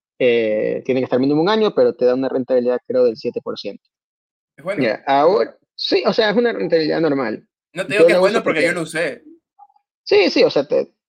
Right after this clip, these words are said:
Speaker 1: te, que para mí está segura el dinero. Aunque ya te digo,
Speaker 2: Ajá.
Speaker 1: nada, nada de cien por ciento sin riesgo, nada de cien por ciento
Speaker 2: Claro.
Speaker 1: sin riesgo. Ya, pero, o sea, por ejemplo, si me preguntas ahora, eh, a-, ahora, ahora está pasando algo en el mundo que es que está la inflación muy alta.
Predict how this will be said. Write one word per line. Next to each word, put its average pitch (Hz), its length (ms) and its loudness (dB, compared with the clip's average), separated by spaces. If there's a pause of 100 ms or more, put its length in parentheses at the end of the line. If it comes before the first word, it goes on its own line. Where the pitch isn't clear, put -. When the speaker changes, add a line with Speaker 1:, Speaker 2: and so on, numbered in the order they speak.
(120)
Speaker 1:
te, 175 200 -6
que 180 140 -2
para 180 180 2
mí 233 120 0
está - 180 -2
segura 151 320 2
el 113 60 -4
dinero. - 320 -12 (180)
Aunque 165 200 2
ya 202 40 -2
te - 80 0
digo, 127 100 6
Speaker 2:
Ajá. 135 100 -2
Speaker 1:
nada, 170 180 -6
nada 160 160 -2
de 170 40 -2
cien 170 140 -2
por 151 120 0
ciento 139 200 -6
sin 139 180 -10
riesgo, 113 320 -12 (140)
nada 120 140 -8
de 113 80 -10
cien 117 100 -10
por 101 100 -16
ciento 110 180 -14
Speaker 2:
Claro. - 20 -18
Speaker 1:
sin 123 80 -12
riesgo. 110 200 -8 (1000)
Ya, 117 300 0
pero, 127 800 4
o - 80 -8
sea, 151 160 2
por 151 140 2
ejemplo, 170 220 0
si 175 100 -4
me 165 80 0
preguntas 185 480 -2
ahora, 190 400 2 (1200)
eh, 117 600 2 (120)
a-, 131 340 -2
ahora, 147 180 2
ahora 143 220 2
está - 140 -4
pasando 135 260 0
algo 143 200 4
en 113 80 -4
el 123 60 -4
mundo 147 380 2
que 127 100 -6
es - 160 -8
que 110 460 -2
está 113 200 -6
la 120 60 0
inflación 120 340 -6
muy 117 120 0
alta. 107 240 -4